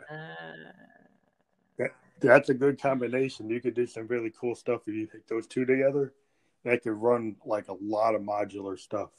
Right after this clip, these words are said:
Speaker 2: I've seen a couple of guys running,
Speaker 1: Yeah.
Speaker 2: like, Mylar Melodies. He was running, running, like, the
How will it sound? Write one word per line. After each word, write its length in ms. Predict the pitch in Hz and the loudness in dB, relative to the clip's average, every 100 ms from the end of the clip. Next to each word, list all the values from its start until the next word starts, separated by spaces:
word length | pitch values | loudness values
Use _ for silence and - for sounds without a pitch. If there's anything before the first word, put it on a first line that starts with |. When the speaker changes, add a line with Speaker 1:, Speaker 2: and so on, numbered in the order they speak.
| - | -8
Speaker 2:
I've 100 | 117 | -8
seen 240 | - 131 113 | 0 0 2
a 80 | |
couple 340 | 110 131 - 117 | 0 0 0 -2
of 60 | 110 | 2
guys 360 | 113 110 104 107 | 2 2 -2 -6
running, 380 | 110 104 98 | -4 -4 -6
Speaker 1:
Yeah. 260 | 98 104 101 - _ _ _ - | -6 -8 -8 -12 _ _ _ -2
Speaker 2:
like, 200 | 110 104 | -2 2
Mylar 420 | 110 110 110 107 | 4 6 4 -2
Melodies. 640 | 107 110 113 123 123 - _ _ _ | -4 -4 -2 0 -2 -8 _ _ _
He 180 | - 120 | -6 -4
was 180 | 107 95 | -4 -4
running, 480 | 107 113 110 110 - - | -4 -2 -4 -6 -10 -4
running, 360 | 113 113 107 | -4 -4 -4
like, 280 | 110 104 - | -2 -4 -4
the 320 | 107 101 95 | -4 -2 -4